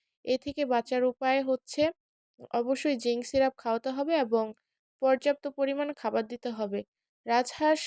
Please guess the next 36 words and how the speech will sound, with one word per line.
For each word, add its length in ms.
ছোট 300
বড় 260
একটু 260
আলাদা 360
রাখতে 320
হয়, 200
নয়তো 360
ছোট 260
বাচ্চাগুলোকে 760
বেশি 320
ঠুকরাঠুকরি 580
করে 220
এবং 200
ছোট 140
বাচ্চার 300
পালকগুলো 540
খেয়ে 200
ফেলে। 260
এগুলা 380
হচ্ছে 340
আমি 260
একদিন, 360
দুই 200
দিন 220
হচ্ছে 240
পাতাকপি 500
দিতে 280
পারি 300
নাই, 180
এই 160
জন্য 280
হচ্ছে 380
যে 160
একে 260
অন্যের 320
পালক 340